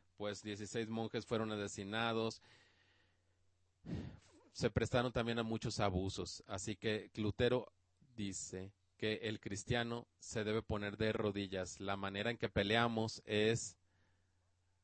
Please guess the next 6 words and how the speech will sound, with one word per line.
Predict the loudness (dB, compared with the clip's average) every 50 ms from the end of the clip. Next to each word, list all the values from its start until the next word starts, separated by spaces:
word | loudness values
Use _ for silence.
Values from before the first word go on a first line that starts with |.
| _ _ _ _ _ _ _ _ _ _ _ _ _ _ _
conociendo | 2 2 4 4 2 2 4 8
la | 8 10
doctrina, | 10 8 8 6 4 4 6 6 6 6
amando | 6 6 4 4 6 6 6
a | 6
Dios, | 8 8 8 8 8 6 4 0 -8 -10